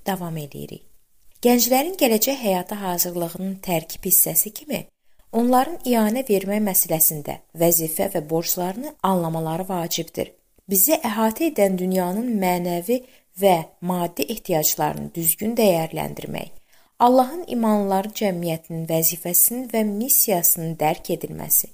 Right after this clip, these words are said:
həmçinin yanındakına olan sevgi gənc insanları könüllü şəkildə və ürəkdən nə isə verməyə həvəsləndirir.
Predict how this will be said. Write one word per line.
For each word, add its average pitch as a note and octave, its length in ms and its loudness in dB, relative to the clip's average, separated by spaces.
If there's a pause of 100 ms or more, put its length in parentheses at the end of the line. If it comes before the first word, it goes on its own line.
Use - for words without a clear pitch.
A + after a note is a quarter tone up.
(320)
həmçinin G#3 680 2
yanındakına G#3 720 2
olan F#3+ 300 4
sevgi F3+ 600 2 (280)
gənc A3+ 400 2
insanları E3+ 720 0
könüllü F#3+ 480 -2
şəkildə E3+ 680 -4
və D3+ 140 -4 (100)
ürəkdən E3+ 680 0
nə G#3+ 160 4
isə C#4 320 2
verməyə E3+ 480 2
həvəsləndirir. D3 960 -2